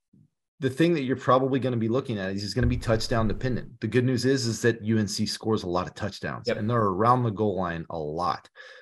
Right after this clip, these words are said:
Speaker 1: So, um, yeah, I think he is, uh, at least worth a look,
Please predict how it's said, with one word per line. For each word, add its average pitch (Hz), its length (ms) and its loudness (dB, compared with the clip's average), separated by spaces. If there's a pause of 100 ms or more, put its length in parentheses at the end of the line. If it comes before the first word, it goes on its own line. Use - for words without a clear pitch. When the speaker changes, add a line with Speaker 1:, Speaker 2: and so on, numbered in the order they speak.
(100)
Speaker 1:
So, 107 680 4
um, 104 380 0
yeah, 110 220 6
I 98 100 2
think 135 380 -2
he 120 500 2
is, 101 340 0 (480)
uh, 95 480 2
at 117 180 2
least 123 460 -2
worth 120 420 4
a 127 40 4
look, 107 500 4